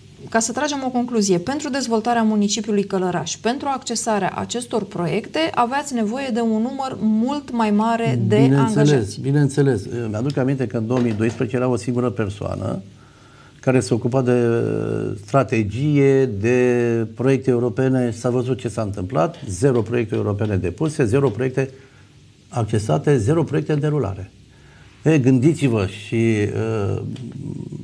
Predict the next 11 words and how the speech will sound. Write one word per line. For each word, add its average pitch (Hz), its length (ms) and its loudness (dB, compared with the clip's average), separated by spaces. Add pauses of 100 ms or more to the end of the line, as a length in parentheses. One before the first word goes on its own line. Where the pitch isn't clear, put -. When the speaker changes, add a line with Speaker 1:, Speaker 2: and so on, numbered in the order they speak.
(320)
Speaker 2:
chiar 143 200 4 (520)
pun 143 140 4
o 143 40 6
întrebare. 123 520 0 (120)
Cum 156 320 4 (840)
cei 156 180 4
care 135 160 2
au 131 60 2
fost 117 260 0
înaintea 117 400 -2
mea, 95 240 -2